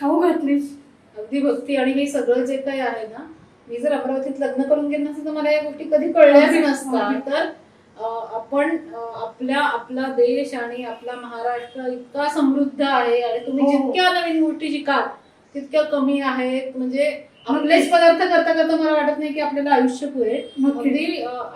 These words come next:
Speaker 2: आजचं जे महालक्ष्मीच्या जेवणातली मी तुला आंबील दाखवली, तर आमच्याकडे महालक्ष्म्यांच्या जेवणाचा अतिशय महाप्रसादाचा बेत असतो. अर्थात पुरणपोळी असते, कढी असते, पालकाची डाळ भाजी असते,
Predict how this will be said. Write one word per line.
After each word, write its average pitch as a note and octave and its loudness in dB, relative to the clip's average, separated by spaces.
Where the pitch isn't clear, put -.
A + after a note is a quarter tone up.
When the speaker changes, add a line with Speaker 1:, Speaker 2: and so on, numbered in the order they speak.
Speaker 2:
आजचं A3+ -8
जे C#4 -4
महालक्ष्मीच्या C#4+ -4
जेवणातली C#4 -4
मी C#4 -2
तुला C4+ -6
आंबील B3 -6
दाखवली, A#3 -6
तर A#3 -10
आमच्याकडे A#3+ -10
महालक्ष्म्यांच्या A#3+ -12
जेवणाचा A#3+ -12
अतिशय - -14
महाप्रसादाचा C4+ -2
बेत B3 -4
असतो. A#3+ -10
अर्थात B3 -8
पुरणपोळी C4 0
असते, A3 -8
कढी B3 -4
असते, A#3 -8
पालकाची A3 -12
डाळ G#3+ -4
भाजी G#3+ -8
असते, - -12